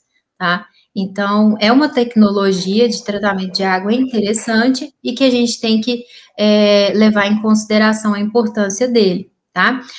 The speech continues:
E tem também a outra questão do ozônio, mas o ozônio já é, é, já é uma questão que a gente fala do benefício, né, de, de custo, de custo-benefício, que aí, pra aplicação prática nas granjas,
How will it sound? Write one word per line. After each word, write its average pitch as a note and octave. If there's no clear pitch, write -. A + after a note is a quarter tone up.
E D#4
tem E4
também B3
a A#3
outra A#3+
questão A3+
do A3+
ozônio, A#3
mas F3+
o G#3
ozônio G#3
já G#3+
é, G#3+
é, F#3
já G3
é G3
uma A3
questão G#3+
que A3
a G#3+
gente G#3+
fala G#3
do G#3+
benefício, G#3+
né, G#3+
de, F#3+
de G3
custo, -
de F#3+
custo-benefício, A3
que A#3+
aí, A3+
pra B3+
aplicação A#3
prática G3+
nas A#3
granjas, A3